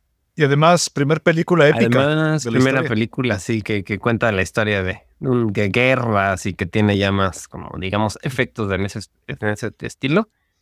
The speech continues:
Speaker 2: Y que era Ridley Scott le quiso hacer competencia, ¿no? Igual con Napoleón, igual que duran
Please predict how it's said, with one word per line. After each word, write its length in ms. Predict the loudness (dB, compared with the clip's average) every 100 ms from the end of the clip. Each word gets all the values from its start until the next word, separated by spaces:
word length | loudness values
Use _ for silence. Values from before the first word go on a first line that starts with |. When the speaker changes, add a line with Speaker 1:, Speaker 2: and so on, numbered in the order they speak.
| _ _
Speaker 2:
Y 140 | -2
que 100 | 2
era 160 | 4 4
Ridley 300 | 2 0 -2
Scott 260 | 0 0 2
le 160 | 2
quiso 200 | 0 -2
hacer 200 | 0 0
competencia, 560 | 0 0 0 -2 -2 -2
¿no? 100 | -4
Igual 300 | -4 -6 -8
con 160 | -4
Napoleón, 480 | -4 -2 -2 2 2
igual 300 | 2 2 2
que 80 | 2
duran 480 | 2 2 0 -4